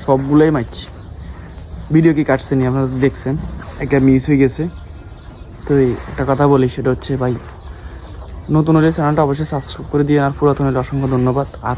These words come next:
পাশে থাকিয়েন, আমি এরকম নিত্য নতুন অনেক আইডিয়া দিয়ে থাকি ভিডিওতে, সাপোর্ট করিয়েন ভাই। আপনারা সাপোর্ট ছাড়া কিন্তু আমি উপরে যেতে পারতাম না। আর অবশ্যই যদি আমার দিয়ে কোনো উপকার আপনাদের হয়ে থাকে, তাহলে অবশ্যই চ্যানেলটাতে সাবস্ক্রাইব করি, আমার পাশে থাকেন।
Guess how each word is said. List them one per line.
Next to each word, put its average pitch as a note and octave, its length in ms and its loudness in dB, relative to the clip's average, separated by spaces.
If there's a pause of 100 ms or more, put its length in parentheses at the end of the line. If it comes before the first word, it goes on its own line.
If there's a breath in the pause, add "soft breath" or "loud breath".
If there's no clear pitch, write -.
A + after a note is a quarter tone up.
পাশে C3+ 240 -2
থাকিয়েন, C#3 360 0
আমি C#3 220 2
এরকম D3 220 2
নিত্য D#3 260 0
নতুন D3 240 0
অনেক C3+ 180 0 (100)
আইডিয়া B2 340 2
দিয়ে C#3 140 2
থাকি C3 240 -2
ভিডিওতে, C3+ 420 2 (720 loud breath)
সাপোর্ট - 360 0
করিয়েন C#3+ 340 4
ভাই। C3 140 2 (960 loud breath)
আপনারা E3 340 4
সাপোর্ট E3 300 0
ছাড়া E3+ 180 4
কিন্তু E3+ 180 0
আমি E3+ 160 2
উপরে D#3+ 220 0
যেতে C3 180 4
পারতাম B2 320 0
না। A2+ 160 -4
আর C3 140 0
অবশ্যই D3 280 2
যদি E3+ 140 2
আমার D3 280 4
দিয়ে E3+ 160 0
কোনো E3 160 4
উপকার D#3+ 300 2
আপনাদের D3 260 0
হয়ে C#3 200 4
থাকে, C#3 220 -2
তাহলে C3 220 2
অবশ্যই B2+ 240 0
চ্যানেলটাতে B2 340 -6
সাবস্ক্রাইব - 380 -8
করি, D3 140 0 (580 loud breath)
আমার C3+ 160 0
পাশে C3 180 -4
থাকেন। D#3 300 0